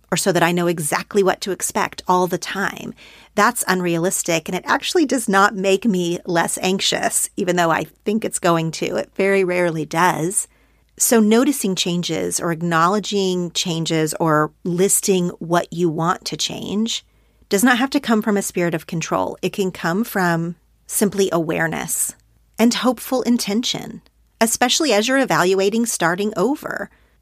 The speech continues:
Of course, we could start over in any way, start the new year, start a new project, start a new era, and go right back into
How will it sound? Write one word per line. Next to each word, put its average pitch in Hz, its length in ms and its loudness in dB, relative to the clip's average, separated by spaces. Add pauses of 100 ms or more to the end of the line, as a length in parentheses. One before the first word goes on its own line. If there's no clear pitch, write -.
(140)
Of 190 140 -4
course, 302 400 0
we 220 100 0
could 202 200 -4
start 190 400 2
over 180 600 0 (320)
in 202 140 4
any 247 260 6
way, 240 360 0
start 170 420 -2
the 180 100 0
new 175 140 2
year, 175 480 0
start - 320 -2
a 170 60 -6
new 170 140 -2
project, 196 720 -6 (320)
start - 400 -2
a 180 40 -6
new 170 200 -2
era, 190 480 0 (360)
and 208 160 2
go 190 180 6
right 185 440 2
back 214 340 -4
into 165 760 0